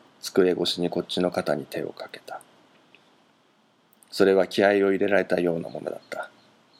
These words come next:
確かに若いうちというのは、ろくでもないことばかりあっても、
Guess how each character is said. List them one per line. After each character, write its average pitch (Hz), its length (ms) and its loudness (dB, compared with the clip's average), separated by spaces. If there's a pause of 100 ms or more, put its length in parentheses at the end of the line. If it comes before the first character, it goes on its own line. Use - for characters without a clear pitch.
(880)
確 95 200 4
か 92 80 6
に 90 100 2
若 90 280 4
い 101 80 4
う 87 100 2
ち - 120 -6
と 78 120 2
い 85 160 2
う 85 60 0
の 73 160 -6
は、 - 340 -10
ろ 92 120 2
く 92 80 4
で 90 80 6
も 92 100 2
な 92 140 4
い 90 60 0
こ 78 100 0
と 80 100 0
ば 85 140 2
か 82 100 0
り 80 140 -2
あ 80 60 -2
っ - 20 -8
て - 180 -8
も、 73 180 -14